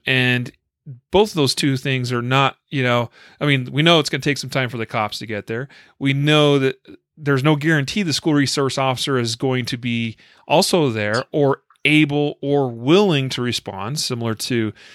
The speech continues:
uh, we had the, you know, uh, we had a, a willingness problem, you know, <laughs> with the s-, S R O in, in Parkland, who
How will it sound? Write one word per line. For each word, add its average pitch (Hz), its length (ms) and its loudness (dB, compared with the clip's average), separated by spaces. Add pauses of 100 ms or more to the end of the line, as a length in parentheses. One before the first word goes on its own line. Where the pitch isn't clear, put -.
(180)
uh, 110 240 -2
we 120 120 0
had 110 180 2
the, 107 300 0 (260)
you 127 100 -6
know, 110 220 -4 (160)
uh, - 100 -18 (180)
we 135 140 -2
had 135 100 4
a, 127 140 0 (440)
a 147 60 2
willingness 147 560 2
problem, 101 460 -4 (100)
you 143 100 -2
know, 160 140 6
<laughs> - 20 4
with 165 160 4
the 139 180 4
s-, - 220 -4 (100)
S 156 160 0
R 143 220 2
O 147 200 4
in, 143 180 0
in 139 200 -6
Parkland, 104 560 -2
who 120 280 -2